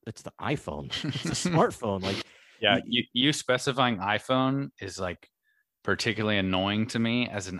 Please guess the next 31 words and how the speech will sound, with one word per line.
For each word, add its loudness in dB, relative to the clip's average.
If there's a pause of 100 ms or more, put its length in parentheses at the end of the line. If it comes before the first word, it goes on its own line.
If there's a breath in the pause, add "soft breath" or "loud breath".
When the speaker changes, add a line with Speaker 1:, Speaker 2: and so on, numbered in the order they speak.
Speaker 2:
i-, -4
an 0
Android 2
user, 4
because 2
Speaker 1:
<laughs> 0
Speaker 2:
I 2
will 4
get -2
texts -4 (140)
Speaker 1:
You're 0
a 0
Speaker 2:
of 0
Speaker 1:
green 2
text -4 (220)
Speaker 2:
video. 2
Speaker 1:
guy? 2
Speaker 2:
I -8
am. -8
I'm -8
sorry 0
to -8
ruin -2
everyone's -4
group -8
chat, -4
but -6 (600 loud breath)
I 2
will 6
get 0
texts -2